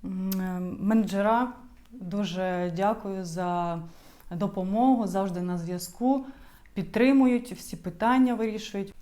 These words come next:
Рекомендую для косметолога, це, я вважаю, must have, е,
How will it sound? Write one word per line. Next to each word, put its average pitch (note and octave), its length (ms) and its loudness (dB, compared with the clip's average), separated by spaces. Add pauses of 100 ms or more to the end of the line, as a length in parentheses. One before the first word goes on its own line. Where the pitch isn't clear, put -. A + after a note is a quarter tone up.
Рекомендую A#3 840 2
для G3 480 0
косметолога, G3+ 920 -2
це, G3 420 -6 (280)
я F3 220 -6
вважаю, E3+ 540 -8 (100)
must F3 280 -6 (140)
have, G3 160 -6 (540)
е, E3 340 -4